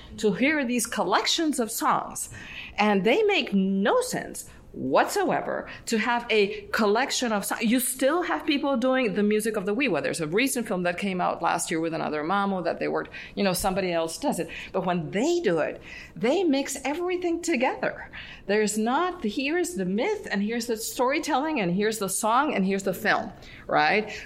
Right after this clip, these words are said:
Which is why I think audiovisual materials, which is what I'm interested in right now, uh, are so important to them because they had, it w-, um, mu-,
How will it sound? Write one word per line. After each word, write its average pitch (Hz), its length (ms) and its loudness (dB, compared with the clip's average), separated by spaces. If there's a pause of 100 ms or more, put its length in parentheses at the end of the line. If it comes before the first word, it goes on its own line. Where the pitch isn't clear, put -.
Which 220 260 2
is 285 300 2
why 240 640 2 (440)
I 202 140 4
think 285 640 2
audiovisual 202 1040 2
materials, 175 560 2
which 165 140 -2
is 175 120 -4
what 165 240 -6
I'm 160 140 -2
interested 190 460 -2
in 147 120 -6
right 151 220 -2
now, 175 460 2 (480)
uh, 175 240 4
are 214 160 4
so 285 680 2
important 233 540 0
to 247 120 0
them 240 280 2
because 208 580 0 (380)
they 214 220 4
had, 330 600 0
it 214 100 2
w-, 226 260 0 (560)
um, 175 720 -2
mu-, 226 440 2